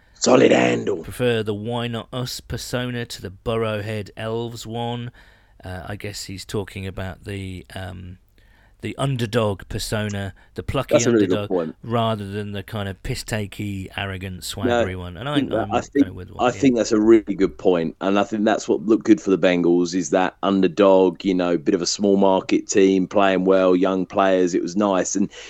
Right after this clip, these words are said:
Speaker 1: you, I love Joe Burrow's swagger, and I love Ja'Marr Chase's swagger, but you, you do want to be careful that you're not just dressing up in these fancy suits and, you know, going and call, you know, giving other teams billboard material to stick on the locker and say, "Look, they're, you know, they're, they think they're,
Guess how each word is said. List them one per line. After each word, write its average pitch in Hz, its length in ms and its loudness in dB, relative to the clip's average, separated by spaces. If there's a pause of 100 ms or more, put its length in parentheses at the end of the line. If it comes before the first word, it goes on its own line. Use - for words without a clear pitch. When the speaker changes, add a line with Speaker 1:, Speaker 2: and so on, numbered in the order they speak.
(120)
Speaker 1:
you, 120 160 4 (160)
I 110 160 4
love 117 240 4
Joe 101 180 4
Burrow's 95 420 2
swagger, 101 380 0
and 98 100 0
I 98 40 0
love 101 160 0
Ja'Marr 98 320 0
Chase's 98 480 -2
swagger, 90 280 0
but 95 140 -2
you, 104 140 2 (340)
you 107 80 -2
do 120 220 6
want 113 160 10
to 104 40 4
be 101 120 4
careful 104 420 2
that 87 80 0
you're 95 100 4
not 92 140 0
just 98 180 -4
dressing 101 300 0
up 95 160 0
in 98 60 0
these 98 200 2
fancy 95 420 -2
suits 92 520 4
and, 90 220 2
you 95 80 4
know, 87 120 4
going 98 320 4
and 95 120 2
call, 101 240 6
you 98 120 8
know, 90 200 4 (480)
giving 104 320 4
other 101 220 4
teams 98 400 2
billboard 95 500 6
material 95 480 4
to - 80 -10
stick - 260 0
on 98 80 4
the 92 60 2
locker 95 500 4
and 90 140 0
say, 95 140 2
"Look, 98 160 4
they're, 92 140 2
you 92 180 2
know, 87 160 2
they're, 92 220 2 (320)
they 98 120 6
think 95 200 0
they're, 92 160 4